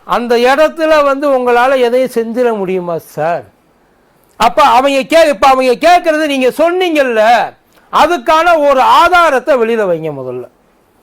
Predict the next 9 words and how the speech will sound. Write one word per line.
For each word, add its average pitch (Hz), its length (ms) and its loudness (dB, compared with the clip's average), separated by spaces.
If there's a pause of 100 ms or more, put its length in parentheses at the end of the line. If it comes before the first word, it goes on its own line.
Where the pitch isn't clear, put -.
(360)
நான் 226 200 2
சொன்னேன், 262 540 0
எதுல 262 200 0
சொன்னீங்க? 202 640 -4 (420)
லெட்டர் 226 320 -2
போட்டீங்களா? 180 640 0 (340)
இல்ல 185 80 -2
இமெயில் 254 360 0
அனுப்பிச்சீங்களா? 175 800 -2